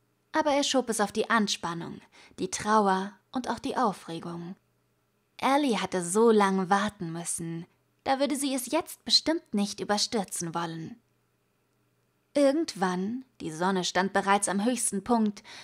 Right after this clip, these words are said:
war Cassandra kurz hereingekommen. Laut Madame Pomfreys Aussagen befand sie sich jetzt in der ersten Hälfte des zweiten Monats,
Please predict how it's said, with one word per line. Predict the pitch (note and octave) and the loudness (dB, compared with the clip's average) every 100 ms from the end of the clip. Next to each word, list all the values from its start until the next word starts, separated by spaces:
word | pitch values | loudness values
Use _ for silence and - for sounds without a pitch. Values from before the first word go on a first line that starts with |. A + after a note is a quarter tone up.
| - | -8
war | - C#4 | 0 2
Cassandra | D4+ C#4+ A#3 A#3 C4+ | 2 0 0 0 -2
kurz | C4 - F#3 - | -4 -4 -6 -2
hereingekommen. | G3 G#3 G#3+ G#3 F3 E3+ D#3 D#3 D#3 D#3 _ _ _ _ _ _ _ | -2 0 2 2 -2 -6 -8 -8 -12 -16 _ _ _ _ _ _ _
Laut | - C4+ C4 | 4 4 6
Madame | B3+ B3 B3+ | 4 4 2
Pomfreys | - D#4 F#4 - F3 - | 0 -2 -2 -2 -2 0
Aussagen | - A3+ - F#3+ G3 F#3+ F#3 F#3 - - | 0 2 4 6 4 4 -2 -4 -12 -14
befand | - - D#4+ | -6 0 0
sie | D#4 | 0
sich | C#4+ D4+ | -4 -4
jetzt | C#4 C#4+ C#4+ - | 0 -2 -2 -4
in | B3 | 0
der | A3 | 0
ersten | - A#3 A#3+ F#3+ | 2 2 0 -4
Hälfte | F3 G3 G3+ G#3 E3+ | -4 -2 -2 -2 -6
des | E3+ - | -6 -6
zweiten | F#3+ G3 G3+ | -2 0 2
Monats, | G3+ G#3+ G3 E3 - - | 2 4 2 -2 -4 -4